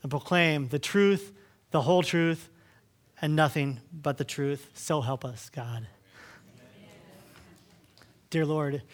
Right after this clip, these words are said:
as we think of your words, we ask that you will keep us, that you will be the one that protects us,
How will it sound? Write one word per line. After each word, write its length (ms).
as 100
we 80
think 220
of 80
your 140
words, 580
we 160
ask 180
that 80
you 180
will 460
keep 280
us, 220
that 80
you 260
will 100
be 140
the 80
one 160
that 80
protects 420
us, 300